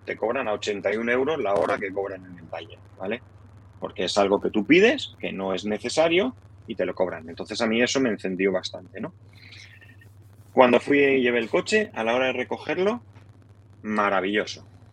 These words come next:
Buena atención, palabras amables, pero palabras amables no por, por estar disgustado voy a contentarte, ¿no? Sí,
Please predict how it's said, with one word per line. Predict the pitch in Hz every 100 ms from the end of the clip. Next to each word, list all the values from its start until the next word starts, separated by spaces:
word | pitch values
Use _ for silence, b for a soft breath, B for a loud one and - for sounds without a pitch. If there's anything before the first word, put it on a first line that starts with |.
| - -
Buena | 95 95 95 101
atención, | 131 131 135 127 120 117 110 110 110 110 110 110 -
palabras | 98 87 90 90 -
amables, | 107 104 104 101 101 101
pero | 107 127
palabras | 139 147 170 165
amables | 160 160 175
no | 147 143
por, | 135 135 127 123 117 110 - - - -
por | 127 123
estar | - 143
disgustado | 131 127 123 135 131
voy | 127
a |
contentarte, | 117 113 117 104 85 82 90
¿no? | 123 175
Sí, | - 95